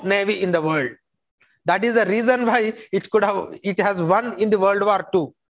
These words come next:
At that point of time, even your Germany, Russia, no one is having such a naval power. And because of that historical naval power, it is having the bases in the Indian and Pacific Ocean. It's already there, but to strengthen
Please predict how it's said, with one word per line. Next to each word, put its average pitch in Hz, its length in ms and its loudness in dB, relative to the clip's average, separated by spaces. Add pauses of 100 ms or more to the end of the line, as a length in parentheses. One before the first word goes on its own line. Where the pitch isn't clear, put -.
(280)
At 196 160 0
that 247 180 0
point 220 260 2
of 214 180 0
time, 214 200 -2
even 214 300 2
your 208 160 4
Germany, 202 680 0 (160)
Russia, 202 540 0 (160)
no 202 180 0
one 220 200 0
is 214 120 -2
having 196 320 -2
such 196 180 -4
a 196 40 2
naval 180 320 0
power. 160 320 -2 (280)
And 170 180 -2
because 247 340 0
of 240 160 0
that 220 160 0
historical 220 540 0
naval 185 380 0
power, 185 380 -2 (200)
it 202 120 -4
is 247 200 -2
having 226 440 0
the 196 120 0
bases 214 720 0
in 190 100 0
the 196 80 -2
Indian 202 500 0 (300)
and 180 180 -2
Pacific 190 500 -2
Ocean. 170 420 -2 (320)
It's - 100 -6
already 302 380 2
there, 202 380 0 (160)
but 180 420 -2 (240)
to 208 80 4
strengthen 254 680 0